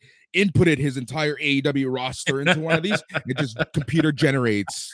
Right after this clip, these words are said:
Speaker 1: cards
Speaker 2: Right,
Speaker 1: for
Speaker 2: doing it right
Speaker 1: pay-per-view.
Speaker 2: now. He, he got an old M Dickey emulator. <laughs>
Speaker 1: <laughs> Quick, get me SmackDown versus Raw.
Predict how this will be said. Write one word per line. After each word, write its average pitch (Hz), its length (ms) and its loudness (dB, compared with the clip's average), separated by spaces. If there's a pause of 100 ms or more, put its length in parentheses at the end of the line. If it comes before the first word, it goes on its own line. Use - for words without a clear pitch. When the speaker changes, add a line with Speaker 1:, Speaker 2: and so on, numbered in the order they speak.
(140)
Speaker 1:
cards 135 180 -2
Speaker 2:
Right, 147 140 4
Speaker 1:
for 160 240 2
Speaker 2:
doing 139 40 4
it 120 120 4
right 139 160 2
Speaker 1:
pay-per-view. 131 80 2
Speaker 2:
now. 123 160 -2 (160)
He, 175 240 -10 (200)
he 214 100 4
got 185 120 4
an 151 100 0
old 170 180 0
M 165 160 2
Dickey 156 340 2
emulator. 143 460 2 (340)
<laughs> - 0 -
Speaker 1:
<laughs> 220 80 4 (3000)
Quick, 339 340 2
get 269 180 -2
me 247 100 2
SmackDown 226 540 -2
versus 202 260 -2
Raw. 196 360 4